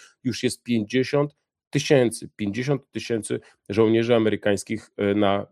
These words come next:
Bliskim Wschodzie. Mm, i teraz posłuchajcie, co się,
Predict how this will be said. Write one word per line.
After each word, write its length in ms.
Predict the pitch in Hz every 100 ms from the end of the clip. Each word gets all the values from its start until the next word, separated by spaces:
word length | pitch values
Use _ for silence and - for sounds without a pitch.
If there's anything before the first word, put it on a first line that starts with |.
| -
Bliskim 560 | 98 101 - 104 98
Wschodzie. 640 | - - 104 90 104 170 233 _ _ _ 113
Mm, 680 | 117 113 113 117 117 113 -
i 140 | 147
teraz 320 | 151 156 151
posłuchajcie, 580 | - 127 117 120 110 120
co 380 | 110 104 101 85
się, 460 | - - 92 92 87